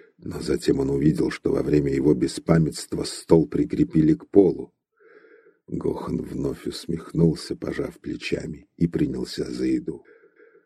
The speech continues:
Когда воины вышли из камеры, куда заключили Чека, Калдан сполз с плеч Рикора и перебрался на стол. Здесь он немного поел и направил руки Рикора к еде и питью —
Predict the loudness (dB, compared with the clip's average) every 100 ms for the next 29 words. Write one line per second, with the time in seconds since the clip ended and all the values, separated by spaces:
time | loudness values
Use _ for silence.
0 | _ _ _ 2 4 4 6 4 4 2
1 | 2 4 2 2 2 4 4 2 2 2
2 | 2 0 -2 -2 2 4 4 4 4 4
3 | 2 2 4 4 4 0 -2 -10 4 6
4 | 6 0 -12 0 4 4 4 0 2 4
5 | 6 6 4 2 2 4 4 2 2 0
6 | 0 -2 2 4 4 0 _ _ _ _
7 | _ _ _ _ _ -6 2 2 2 0
8 | 2 4 2 2 2 4 6 6 6 4
9 | 2 0 0 2 4 4 4 2 4 2
10 | 2 4 6 6 0 0 0 4 4 4
11 | 2 -2 -4 2 4 4